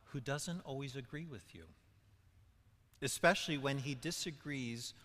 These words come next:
on things that are very important to you? What do you do?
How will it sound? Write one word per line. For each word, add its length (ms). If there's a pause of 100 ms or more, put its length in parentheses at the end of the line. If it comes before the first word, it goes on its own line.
(140)
on 180
things 420
that 120
are 120
very 240
important 680
to 160
you? 200 (1200)
What 100
do 80
you 60
do? 320